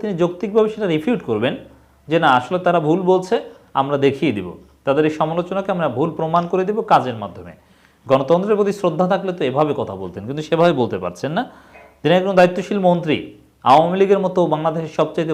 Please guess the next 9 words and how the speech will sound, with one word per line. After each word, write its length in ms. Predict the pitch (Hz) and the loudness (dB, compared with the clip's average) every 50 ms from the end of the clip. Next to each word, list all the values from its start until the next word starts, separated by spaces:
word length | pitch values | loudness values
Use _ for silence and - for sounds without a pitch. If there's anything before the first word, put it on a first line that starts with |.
| 143 | 0
বড় 120 | 143 143 147 147 | 0 0 0 0
দলের 180 | 147 143 139 131 135 | 0 -2 -2 -4 -4
সাধারণ 260 | 131 123 135 147 143 - | -4 -4 -4 -4 -6 -8
সম্পাদক, 360 | 135 113 101 110 101 95 85 - - _ _ _ _ _ _ _ _ _ _ _ - | -12 -12 -10 -10 -10 -10 -10 -14 -16 _ _ _ _ _ _ _ _ _ _ _ 4
তার 220 | 123 139 165 180 190 180 | 6 8 8 8 6 6
বক্তব্য 320 | 185 175 180 185 190 185 185 185 - | 4 4 4 2 0 0 0 -2 -2
থেকে 140 | 190 185 180 160 | 0 2 4 4
আরও 100 | 151 139 | 4 4
দায়িত্বশীলতা, 640 | 131 135 143 - - 202 190 - 208 190 160 - 98 | 4 2 2 2 -2 -4 -2 0 2 2 2 2 0